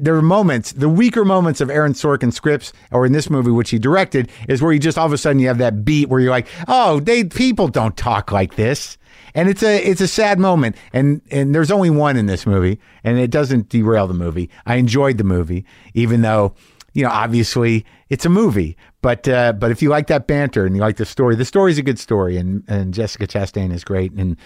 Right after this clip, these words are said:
Idris Elba, is that his name? I can look it up. He's great too. Is that, I think, I'd like to know, I'd like to think that I got that right. I'd like to think that, that, uh, that I, I said that right, and I'm gonna Google it on my phone.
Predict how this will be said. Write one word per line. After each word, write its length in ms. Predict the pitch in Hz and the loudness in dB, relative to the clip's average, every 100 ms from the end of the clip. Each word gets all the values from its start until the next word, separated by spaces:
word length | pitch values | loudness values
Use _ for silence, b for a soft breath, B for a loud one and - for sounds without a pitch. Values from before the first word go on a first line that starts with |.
| B B - | B B -4
Idris 480 | 107 101 104 - - | -2 0 -2 -2 -4
Elba, 320 | 104 107 107 | -2 0 0
is 180 | 113 98 | -2 0
that 100 | 113 | -2
his 140 | 113 | -2
name? 240 | 120 117 107 B B B B | -2 -4 -4 B B B B
I 100 | 113 | -6
can 160 | 120 147 | -2 0
look 140 | 113 87 | 0 -2
it 60 | |
up. 140 | 85 - _ B B - | -6 -8 _ B B -4
He's 220 | 135 131 | -4 0
great 260 | 135 120 | 0 0
too. 340 | 113 120 107 98 - - - - | 0 -2 -2 -4 -10 -20 -20 -14
Is 80 | 139 | -4
that, 160 | 208 208 | 0 0
I 60 | 208 | 0
think, 220 | 247 214 | 0 0
I'd 180 | 185 196 | 2 2
like 140 | 214 | 2
to 80 | 202 | 2
know, 220 | 185 175 | 2 2
I'd 180 | 151 156 | 2 0
like 160 | 185 185 | 0 0
to 100 | 175 | 0
think 200 | 180 165 | -2 0
that 160 | 160 | 0
I 100 | 151 | 2
got 200 | 135 143 | 2 0
that 160 | 139 131 | 2 0
right. 260 | 131 101 - - | 2 0 -4 -6
I'd 140 | 117 127 | -2 0
like 160 | 131 | 0
to 80 | 131 | -2
think 220 | 127 117 | -2 0
that, 320 | 120 110 104 104 | 0 0 0 -2
that, 360 | 107 101 - | -2 -2 -4
uh, 260 | 107 98 90 b b b b b _ | -4 -4 -6 b b b b b _
that 140 | 110 | 0
I, 220 | 107 107 104 | 0 0 -2
I 40 | |
said 240 | - 117 104 | -2 -2 0
that 140 | 101 | -2
right, 300 | 104 101 101 | 0 0 -2
and 280 | 101 98 98 | -2 -2 -2
I'm 180 | 104 101 | -4 -2
gonna 180 | 104 101 | -2 -2
Google 280 | 98 95 95 | -2 -2 -2
it 60 | |
on 80 | 92 | -2
my 100 | 87 | -4
phone. 300 | 80 85 73 | -4 -8 -10